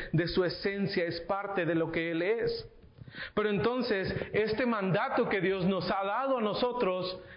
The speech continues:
tiene una, u-, u-, tiene una función. Este mandato nos confirma entonces, el obedecer confirma nuestra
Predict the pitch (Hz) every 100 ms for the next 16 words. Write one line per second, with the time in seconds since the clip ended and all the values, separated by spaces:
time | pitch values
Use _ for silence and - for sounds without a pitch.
0 | - 240 240 233 233 220 233 208 214 196
1 | 180 - - - - - - - - -
2 | - - - - - - 233 247 240 240
3 | 196 175 - 214 208 135 110 - - -
4 | - 190 254 240 202 190 233 214 180 180
5 | - 190 202 196 202 185 170 - 247 277
6 | 240 170 156 170 156 147 156 - 196 214
7 | 214 190 170 165 233 220 180 - - -
8 | - 196 190 180 - 240 269 226 180 175
9 | 180 180 190 196 214 208 - 202 196 196
10 | 196